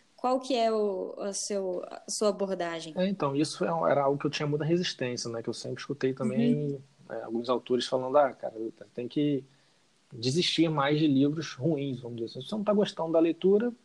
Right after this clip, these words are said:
Speaker 2: desiste, parte pra outro", né?
Speaker 1: Uhum.
Speaker 2: Mas eu sempre fui resistente a isso, que eu ficava, "Não, tem que ler, tem que ir até o final, que,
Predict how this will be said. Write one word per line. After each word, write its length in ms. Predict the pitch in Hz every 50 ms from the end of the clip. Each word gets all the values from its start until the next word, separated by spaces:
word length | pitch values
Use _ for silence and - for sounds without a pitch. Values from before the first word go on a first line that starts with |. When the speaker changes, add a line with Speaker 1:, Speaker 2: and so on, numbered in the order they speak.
| _ _ _ 160
Speaker 2:
desiste, 560 | 165 165 202 196 147 135 151 175 185 - -
parte 300 | - - 151 151 - -
pra 120 | - 196
outro", 380 | 185 156 147 143 143 - - 120
né? 80 | 123 123 - _ _ _ _ _ _ _ _ _ _ _ -
Speaker 1:
Uhum. 280 | 233 233 214 226 202 -
Speaker 2:
Mas 680 | 127 123 123 123 127 127 123 123 120 120 117 - -
eu 80 | - 127
sempre 200 | - - 147 139
fui 100 | - 160
resistente 540 | 147 160 156 170 147 - - 151 151 143 -
a 40 | 156
isso, 80 | 147 -
que 60 | -
eu 60 | -
ficava, 340 | - 190 - 156 156 156 151
"Não, 420 | 123 117 131 143 156 165 143 120 110 - _ - 120 - -
tem 120 | - 127
que 120 | 131 -
ler, 240 | 175 127 117 139 151
tem 100 | - 127
que 80 | 117 -
ir 20 | 120
até 120 | - 131
o 40 | 139
final, 500 | - - 160 123 120 127 143 147 135 120
que, 300 | 113 - 123 117 -